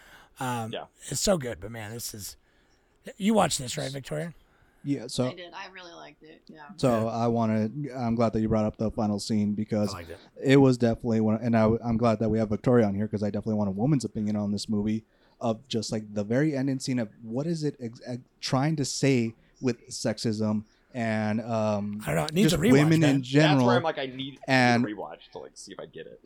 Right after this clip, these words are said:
Speaker 3: Like, like, at the very end, I, I was just very confused. Like, so what is it trying to say? Is it trying to say, like, the only way for, as, as a man, like, not to get hurt is just to be a narcissist and not have fall in love? Is it saying that women should, like,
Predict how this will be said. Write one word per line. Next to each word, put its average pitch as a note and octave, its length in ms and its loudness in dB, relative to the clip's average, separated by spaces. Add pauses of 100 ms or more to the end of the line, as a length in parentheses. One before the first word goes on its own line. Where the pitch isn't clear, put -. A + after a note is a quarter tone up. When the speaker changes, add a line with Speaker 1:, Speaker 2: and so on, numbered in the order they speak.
Speaker 3:
Like, D3 260 2
like, D3+ 180 2
at D3+ 100 0
the D3 120 4
very D#3 300 4
end, D3+ 100 2
I, C#3+ 40 2
I C3 280 2
was C3 120 -2
just B2 100 -6
very B2 120 0
confused. A#2+ 300 -4
Like, A2 140 -2 (240)
so C#3 200 -2
what C#3 140 -2
is D#3+ 140 -4
it D3 100 -6
trying D3 200 0
to B2 60 0
say? D3 200 -2
Is A#2+ 80 -2
it A#2 80 -8
trying C3 160 -4
to B2+ 60 -6
say, C3+ 120 -2
like, B2 200 -4
the B2 80 -2
only B2 160 0
way A#2+ 340 0
for, B2+ 260 -4
as, A#2 200 -8
as A2+ 180 -10
a G#2+ 40 -2
man, A#2+ 260 2
like, A2+ 140 -4
not A#2+ 220 -4
to A#2+ 60 -8
get A2 160 -6
hurt B2+ 280 -4
is A#2+ 80 -6
just A#2 200 -8
to A#2+ 80 -8
be A#2 400 -4
a A2 40 -4
narcissist C#3 720 -6
and G#2+ 220 -2
not G#2+ 260 -6
have C3+ 120 -8
fall D3+ 200 -6
in E3+ 120 -4
love? F3 260 -4 (480)
Is B2 140 0
it A#2+ 60 -2
saying A#2+ 260 0
that A#2 240 2
women A#2+ 360 2
should, B2 580 2
like, D3+ 320 2